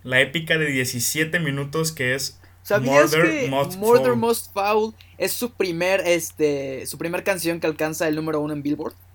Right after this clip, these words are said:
Speaker 1: ¿Neta?
Speaker 2: En los top one hundred de Billboard. En toda su carrera, solo Murder Most Foul alcanzó el top uno de Billboard.
Speaker 1: No chingues, güey.
Speaker 2: Una
Speaker 1: Güey, la neta
Speaker 2: rola
Speaker 1: no,
Speaker 2: de
Speaker 1: no sabía eso.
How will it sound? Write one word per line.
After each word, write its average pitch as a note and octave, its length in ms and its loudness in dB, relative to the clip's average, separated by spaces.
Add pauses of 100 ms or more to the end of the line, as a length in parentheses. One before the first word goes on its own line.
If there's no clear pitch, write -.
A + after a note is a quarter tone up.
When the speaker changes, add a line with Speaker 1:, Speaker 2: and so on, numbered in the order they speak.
(220)
Speaker 1:
¿Neta? C3 560 -4
Speaker 2:
En C#3 100 -12
los C#3 300 -6
top D#3 260 -2
one D#3+ 220 -4
hundred D#3+ 320 -4
de C3+ 60 -10
Billboard. D3 340 -4
En E3 140 -4
toda B3+ 120 6
su C4 140 -4
carrera, F3 580 -2
solo G3 280 -2
Murder G3+ 380 -2
Most F#3+ 280 -6
Foul F#3 240 -2
alcanzó E3 340 -2
el D#3 120 -2
top D#3 240 -4 (100)
uno C3+ 320 -8
de A#2 100 -14
Billboard. A#2 360 -12 (540)
Speaker 1:
No B2 220 -2
chingues, C#3+ 440 -2
güey. A#2 100 -2
Speaker 2:
Una F3 120 4
Speaker 1:
Güey, E3+ 120 6
la D3+ 120 8
neta G3+ 220 6
Speaker 2:
rola D3+ 160 2
Speaker 1:
no, D3+ 40 -2
Speaker 2:
de D3+ 140 4
Speaker 1:
no D3+ 80 2
sabía D#3 140 4
eso. D3 80 4